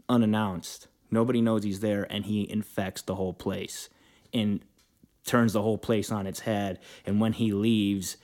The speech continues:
it's this big scouring boil that's been busted, and stuff is coming out, and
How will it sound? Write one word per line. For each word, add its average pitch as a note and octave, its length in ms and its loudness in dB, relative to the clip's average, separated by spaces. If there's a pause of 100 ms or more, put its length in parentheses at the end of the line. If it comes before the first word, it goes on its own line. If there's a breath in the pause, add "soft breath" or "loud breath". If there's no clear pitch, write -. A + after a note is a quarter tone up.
(260 soft breath)
it's - 280 -2
this G#2+ 240 2
big G2 420 2
scouring G#2 960 2
boil G#2 560 0
that's G2 240 -4
been G2+ 280 0
busted, G#2 580 0
and G2 180 -2 (220 loud breath)
stuff - 400 2
is G2 100 -4
coming A#2 340 2
out, A2 300 2
and G2+ 280 -2